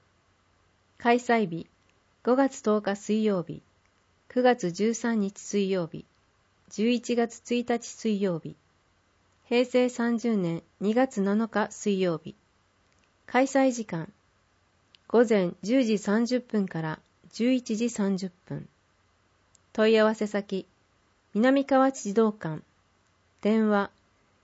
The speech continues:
四四八四二零。三十四ページ、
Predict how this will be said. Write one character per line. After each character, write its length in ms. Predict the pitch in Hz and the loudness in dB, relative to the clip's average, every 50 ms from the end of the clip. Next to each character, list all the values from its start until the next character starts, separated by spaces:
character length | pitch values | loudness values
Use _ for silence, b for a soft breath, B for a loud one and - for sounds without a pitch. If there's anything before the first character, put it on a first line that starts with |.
| _ | _
四 300 | - 226 233 254 262 254 | 0 2 4 4 4 4
四 280 | 240 240 220 180 - - - _ _ _ _ _ _ _ _ | 4 4 2 2 0 -4 -10 _ _ _ _ _ _ _ _
八 300 | - - 208 208 - 254 | -10 -10 -10 -6 0 2
四 160 | 269 277 269 247 202 - 185 | 4 4 4 2 2 0 0
二 220 | 190 196 196 190 | 0 0 0 0
零。 280 | 190 185 180 160 - - _ _ _ _ _ _ _ _ _ _ _ _ _ _ _ _ _ _ _ _ _ _ _ _ _ _ _ _ _ | -2 -4 -4 -6 -10 -14 _ _ _ _ _ _ _ _ _ _ _ _ _ _ _ _ _ _ _ _ _ _ _ _ _ _ _ _ _
三 220 | - 254 277 285 262 | -2 0 2 2 4
十 140 | 233 226 | 4 4
四 240 | 202 196 208 214 214 | 4 4 2 2 0
ペ 200 | 208 220 208 190 | 0 0 0 0
ー 40 | 180 | -2
ジ、 200 | - - - - | -4 -8 -12 -12